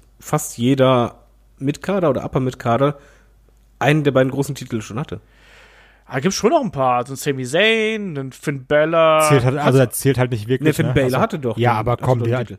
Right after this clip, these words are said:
Speaker 3: die fünfzehn Minuten da.
Speaker 2: Ja.
Speaker 1: Ja, aber er hatte ihn.
Speaker 2: Ja,
Speaker 3: Ja,
Speaker 2: aber jetzt
Speaker 3: cool.
Speaker 2: mal so richtig. Ohne
Speaker 1: Jetzt,
Speaker 2: Verletzung.
Speaker 1: ach so, ah, jetzt, jetzt unterscheiden
Speaker 3: Hast
Speaker 1: wir
Speaker 3: du
Speaker 1: schon
Speaker 3: jetzt,
Speaker 1: zu,
Speaker 3: hast,
Speaker 1: zwischen
Speaker 3: hast du jetzt
Speaker 1: Titel
Speaker 3: ohne
Speaker 1: gewinnt
Speaker 3: Gummi
Speaker 1: so richtig
Speaker 3: gesagt?
Speaker 1: oder einer falschen? <laughs>
Speaker 2: Was?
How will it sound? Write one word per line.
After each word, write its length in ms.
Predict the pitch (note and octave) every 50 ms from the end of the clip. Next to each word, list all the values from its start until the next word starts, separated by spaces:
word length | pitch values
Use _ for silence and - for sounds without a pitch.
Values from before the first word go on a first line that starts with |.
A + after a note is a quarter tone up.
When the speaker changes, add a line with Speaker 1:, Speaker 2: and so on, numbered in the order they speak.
| _ -
Speaker 3:
die 60 | B2
fünfzehn 420 | A2+ - - C3+ B2+ - - B2+ A#2
Minuten 400 | A#2 A#2 A#2+ A#2 A2+ - A#2+ A2
da. 220 | A2 G#2+ G#2 G2+ - -
Speaker 2:
Ja. 200 | - B2 A#2 A2 G#3
Speaker 1:
Ja, 80 | F#3+
aber 160 | D3 C3+ B2+ A2+
er 120 | C3+ D#3
hatte 200 | G3 B3 - D3
ihn. 160 | A#2 G2+ G#2
Speaker 2:
Ja, 600 | A2 B2 B2 A2+ A#2 B2 C3+ C#3 C3+ C#3 C#3+ C3+ -
Speaker 3:
Ja, 160 | A2 G#2+ B2 - -
Speaker 2:
aber 140 | C#3+ C#3 D3
jetzt 80 | D3
Speaker 3:
cool. 60 | D3+ C#3
Speaker 2:
mal 80 | D#3
so 100 | A2 D3+
richtig. 640 | D3+ G#3+ - - E3+ D#3+ C#3+ B2+ - - - - _ _ _ _ _ _ _ _ _ _ _ _ _ _ _
Ohne 160 | F3+ G3 G3+
Speaker 1:
Jetzt, 80 | F#3+ D3
Speaker 2:
Verletzung. 260 | D#3 D3+ C#3+ C#3 D3+ E3
Speaker 1:
ach 60 | D3+
so, 240 | B2 C#3 E3+ D#3 -
ah, 60 | - E3
jetzt, 280 | F3+ G#3 G3+ - -
jetzt 340 | F3 G3 A3+ - D#3+ C#3+ -
unterscheiden 360 | E3+ E3+ E3 D3 D3 - D3+
Speaker 3:
Hast 100 | D#3+ -
Speaker 1:
wir 60 | F3 E3+
Speaker 3:
du 40 | C3+
Speaker 1:
schon 60 | C3
Speaker 3:
jetzt, 100 | C3 -
Speaker 1:
zu, 80 | C#3+ B2+
Speaker 3:
hast, 60 | D3 F#3
Speaker 1:
zwischen 260 | - - - D#3 -
Speaker 3:
hast 100 | F#3 -
du 40 | D#3+
jetzt 60 | C#3+
Speaker 1:
Titel 100 | - D#3 E3
Speaker 3:
ohne 100 | D#3+ D3
Speaker 1:
gewinnt 80 | F3+ D3+
Speaker 3:
Gummi 120 | C#3+ E3+
Speaker 1:
so 60 | F#3+ -
richtig 200 | G3+ F3 G#3+ F3
Speaker 3:
gesagt? 160 | - D#4 -
Speaker 1:
oder 120 | G#3 G#3 G3+
einer 200 | F3+ D3+ C#3 C#3
falschen? 500 | - B2+ A#2+ C3 C3 - - B2+ D3+ - - B3 G#3+ -
<laughs> 220 | - - - _ -
Speaker 2:
Was? 240 | C3+ F3+ - -